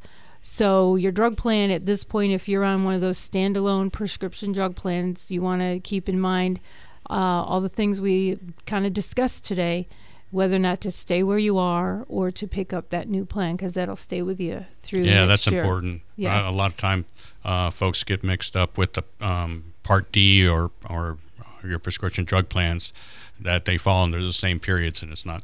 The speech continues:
Speaker 2: not the case here.
Speaker 1: So that's a little bit about looking at what Medicare has in store, but we have a couple more deadlines and decisions that we wanted to throw at you today as well.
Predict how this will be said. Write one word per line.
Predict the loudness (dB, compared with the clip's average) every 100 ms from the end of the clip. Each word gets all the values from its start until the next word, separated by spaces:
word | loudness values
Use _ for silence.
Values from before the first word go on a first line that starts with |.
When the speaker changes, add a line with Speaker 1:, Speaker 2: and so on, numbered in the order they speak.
| -12 -8
Speaker 2:
not | -6 -6
the | -6
case | -4 -4 -4
here. | -6 -8 -12 -16 -18 -18 -18 -16 -16 -16 -16 -16 -16 -16 -16 -16 -18 -8
Speaker 1:
So | -2 2
that's | 2 2
a | 2
little | 2 4
bit | 4
about | 4 2 0 2
looking | 2 4 2 4
at | 2 2 2
what | 2 2
Medicare | 2 2 2 2 0 2
has | 2 0 -2
in | -4
store, | -4 0 0 2
but | 2
we | 4
have | 2
a | 0
couple | -2 -2 0
more | 2 2 2 2 0
deadlines | 0 0 2 2 2 2 2
and | 0
decisions | -2 -4 -2 0 0 0 -2
that | -2 -2
we | 0 0
wanted | 2 2 0 -2
to | -4
throw | -2 2 2
at | 2 0
you | 0 -2
today | 0 0 2 2
as | 0 0
well. | 2 2 0 -6